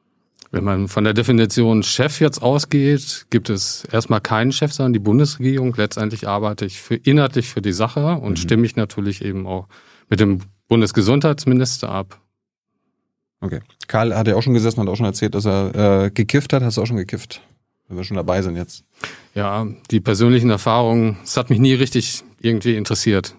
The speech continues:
Speaker 1: tatsächlich.
Speaker 2: Warum nicht?
Speaker 1: Also insofern, ähm, ist es nie ein Punkt für mich gewesen, irgendwie, dass ich das jetzt in der Form ausprobiert habe.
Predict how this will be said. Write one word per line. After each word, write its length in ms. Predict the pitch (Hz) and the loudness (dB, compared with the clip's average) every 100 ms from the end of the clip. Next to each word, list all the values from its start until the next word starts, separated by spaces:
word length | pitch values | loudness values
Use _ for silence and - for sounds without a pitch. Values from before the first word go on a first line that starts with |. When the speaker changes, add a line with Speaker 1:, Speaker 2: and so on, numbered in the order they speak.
| - | -8
Speaker 1:
tatsächlich. 560 | 101 - 98 98 98 | -6 -4 -4 -4 -4
Speaker 2:
Warum 160 | 165 117 | -2 0
nicht? 100 | 113 | 0
Speaker 1:
Also 220 | 90 92 | -2 -4
insofern, 680 | 92 95 92 98 92 92 98 _ - | -4 -6 -4 -2 -2 -4 -8 _ -10
ähm, 400 | 95 95 92 92 - - | -4 -4 -4 -8 -10 -4
ist 100 | 104 | -2
es 140 | 92 | 4
nie 120 | 113 | 4
ein 100 | 110 | 4
Punkt 220 | 110 117 | 4 2
für 100 | - | 2
mich 180 | 110 104 | 0 2
gewesen, 460 | 110 98 101 101 92 | 0 2 2 0 0
irgendwie, 260 | 92 107 | -2 -2
dass 220 | 95 95 - | -2 -2 -6
ich 60 | |
das 440 | - 92 - - - - | -8 -6 -6 -10 -10 -6
jetzt 420 | 92 - - - | -6 -6 -8 -4
in 140 | 104 | -2
der 140 | 92 - | 0 0
Form 240 | 101 90 | -2 0
ausprobiert 500 | 95 - 113 101 92 | -2 0 -2 0 -2
habe. 320 | 98 98 104 | -4 -4 -6